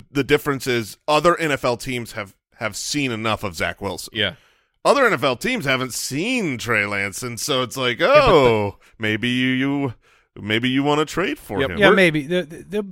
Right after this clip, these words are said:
Speaker 3: I think people would do that with Zach Wilson, too, to be honest with you.
Speaker 1: Really?
Speaker 3: Absolutely.
Speaker 2: Someone would
Speaker 3: Yeah,
Speaker 2: give
Speaker 3: someone
Speaker 2: him a
Speaker 3: would
Speaker 2: chance.
Speaker 3: give
Speaker 2: Someone gave Sam Darnold.
Speaker 3: The
Speaker 2: They traded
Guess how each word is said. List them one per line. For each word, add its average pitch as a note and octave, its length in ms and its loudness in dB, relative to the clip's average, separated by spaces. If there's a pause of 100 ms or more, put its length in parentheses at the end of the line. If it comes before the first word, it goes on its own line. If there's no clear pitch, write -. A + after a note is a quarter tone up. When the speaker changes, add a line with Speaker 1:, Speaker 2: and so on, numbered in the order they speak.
Speaker 3:
I F#3 120 0
think A3 180 -2
people G3 200 0
would D#3+ 120 0
do D3+ 160 2
that C#3 160 0
with B2+ 140 -8
Zach B2+ 220 -4
Wilson, A#2 280 -6
too, A2 180 -8
to G2+ 80 -10
be G#2+ 80 -10
honest G2 240 -14
with F#2+ 140 -20
you. G#2+ 60 -20 (260)
Speaker 1:
Really? C#3 340 0
Speaker 3:
Absolutely. A#2+ 600 -2
Speaker 2:
Someone E3 420 -2
would A#2 200 0
Speaker 3:
Yeah, C3 120 0
Speaker 2:
give B2 100 2
Speaker 3:
someone G3 200 4
Speaker 2:
him F#3 40 2
a F#3 40 4
Speaker 3:
would F3+ 80 2
Speaker 2:
chance. D3+ 60 -2
Speaker 3:
give E3 120 4
Speaker 2:
Someone F3+ 260 2
gave E3 220 2
Sam C3+ 240 -2
Darnold. A2 340 0
Speaker 3:
The G2+ 80 2
Speaker 2:
They - 160 -8
traded A#3+ 140 6